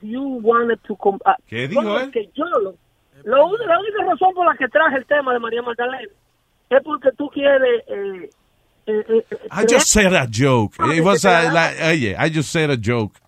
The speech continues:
Speaker 2: de que,
Speaker 1: Yo dije
Speaker 2: de que
Speaker 1: otro.
Speaker 2: tú no tienes una novia que, que se la deja con doce tigres. You know, that's it.
Speaker 1: Y yo dije otro joke.
Speaker 2: Ah.
Speaker 1: Que es la u-, eh,
Speaker 2: De
Speaker 1: cuando
Speaker 2: que
Speaker 1: tú
Speaker 2: Donald
Speaker 1: le
Speaker 2: Trump es
Speaker 1: tomas el
Speaker 2: inteligente. That's funny.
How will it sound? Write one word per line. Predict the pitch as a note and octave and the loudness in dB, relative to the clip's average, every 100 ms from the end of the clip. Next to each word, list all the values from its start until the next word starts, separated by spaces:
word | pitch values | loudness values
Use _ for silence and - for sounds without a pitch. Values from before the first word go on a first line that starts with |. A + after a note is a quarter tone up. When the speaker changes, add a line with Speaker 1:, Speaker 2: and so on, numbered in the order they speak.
| - | -10
Speaker 2:
de | A#2 A2 | -8 -4
que, | A#2 A2 - | -4 -4 -6
Speaker 1:
Yo | F#3+ | -14
dije | G3 A#3+ C3 | -10 -4 -2
Speaker 2:
de | C3+ | 0
que | D3 | 0
Speaker 1:
otro. | D#3+ | 2
Speaker 2:
tú | |
no | E3 E3+ | 2 2
tienes | F3 F#3 | 2 2
una | F3+ F3 | 2 2
novia | F3+ F3+ E3+ E3 C#3 | 2 2 0 -2 -4
que, | D3+ C3+ | -6 -6
que | C#3+ | -6
se | C#3+ | -4
la | D3 | -4
deja | D#3+ D#3+ | -4 -6
con | C#3+ | -6
doce | D3+ C#3+ C#3+ | -6 -6 -6
tigres. | C#3+ C3 A#2 A#2 B2 B2+ | -6 -6 -6 -8 -12 -12
You | C#3 | -12
know, | A#2+ | -10
that's | D#3 A#2 | -12 -14
it. | G3 | -6
Speaker 1:
Y | F#3+ | 2
yo | A#3 | 4
dije | B3 B3+ | 6 6
otro | C4 C4 C#4 C4+ B3+ A#3 | 6 4 2 2 -2 2
joke. | C4 A3+ D3 - _ _ - | 2 2 -2 -10 _ _ -8
Speaker 2:
Ah. | B2+ F3+ | -2 0
Speaker 1:
Que | A#3+ | 0
es | A3+ | -2
la | G#3 | 0
u-, | A#3 | 2
eh, | A#3 | 2
Speaker 2:
De | G3+ - - | -2 -6 -2
Speaker 1:
cuando | G#3+ A3 | 2 4
Speaker 2:
que | E3 | 4
Speaker 1:
tú | |
Speaker 2:
Donald | E3 E3 E3 | 4 2 4
Speaker 1:
le | |
Speaker 2:
Trump | F3+ F3+ | 4 4
es | G#3+ | 4
Speaker 1:
tomas | G#3+ | 4
el | G#3 | 4
Speaker 2:
inteligente. | A3 E3 C3 - | 4 2 0 -4
That's | C#3 D3+ - | -6 -6 -6
funny. | C#3+ G2+ | -10 -12